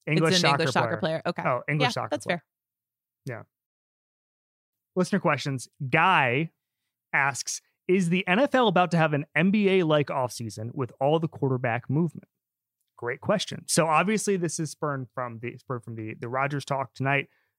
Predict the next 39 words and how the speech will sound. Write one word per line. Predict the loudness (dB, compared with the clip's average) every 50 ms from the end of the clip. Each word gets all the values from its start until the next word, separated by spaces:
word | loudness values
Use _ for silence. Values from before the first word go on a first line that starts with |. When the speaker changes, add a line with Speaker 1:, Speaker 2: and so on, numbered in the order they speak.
| _ _ _ _
Speaker 1:
There's | -12 -12 -12 -12 -12
a | -10
lot. | -8 -6 -4 -4 -4 -2
Obviously, | -4 -4 -4 -4 -4 -4 -2
Matt | -2 -2 -4
Stafford | -4 -2 -2 -2 0 0 0 -2 -2 -2 -6 -12 _
is, | -10 -10 -10 -10 -8
is | -8 -6 -4 -4
available | -4 -4 -4 -2 -2 -2 -4 -4 -6 -6 -4 -4
via | -4 -4 -4
trade | -4 -4 -2 -2 0 0 -2 -2 -4
this | -6 -6 -6 -6
spring. | -2 0 2 2 2 2 0 -2 -6 _ _ _ _ _ _ _ _ -8
Um, | -6 -6 -6 -6 -8 -10 -14 _ _ -14
but | -14 -12 -6
who | -2 -2 0
knows | 2 2 2 2 2 2
about | 2 2 2 2 0 -2 -6 _ _ _ -16
somebody | -8 -4 -2 -2 0 0 0 -2 -2
like | -2 -2 0 0 0 0 -2 _
Ben | -4 -4 -2
Roethlisberger, | -2 -2 -4 -4 -4 _ -4 -2 -2
whether | -4 -4 -4
or | -6
not | -6 -6
he's | -6 -8 -8
going | -10 -8 -8 -8 -8
to, | -10 -10 -10 -10 -12 -12 -14 -12
to | -10 -8
hang | -8 -8 -8 -4
it | -2
up. | -2 -2 -2 -2
He | -4
hasn't | -6 -6 -6 -10 -12 -8
said | -6 -6 -6 -6
one | -8 -8 -8 -6
way | -6 -6 -6
or | -6 -6
another. | -2 -2 0 0 0 -2 -2